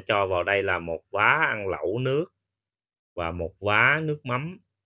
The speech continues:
Thì nhà mình thì sử dụng cái nước mắm có cái độ đạm là hai mươi độ. Sau đó mình cho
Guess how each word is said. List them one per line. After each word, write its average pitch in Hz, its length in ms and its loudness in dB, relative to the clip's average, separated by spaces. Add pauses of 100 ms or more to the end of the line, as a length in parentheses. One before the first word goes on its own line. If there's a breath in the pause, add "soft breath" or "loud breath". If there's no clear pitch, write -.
(500)
Thì 87 140 -6
nhà 85 160 -4
mình 90 340 -6
thì 87 280 -2
sử 90 140 -8
dụng 90 260 -2
cái 120 100 0
nước 127 180 -6
mắm 131 240 -6
có 135 160 -10
cái 135 80 -6
độ 92 140 -2
đạm 80 300 -6
là 92 120 -6
hai 101 180 -2
mươi 101 160 -8
độ. 82 400 0 (240)
Sau - 180 -14
đó 95 160 -8
mình 92 200 -14
cho 98 160 -2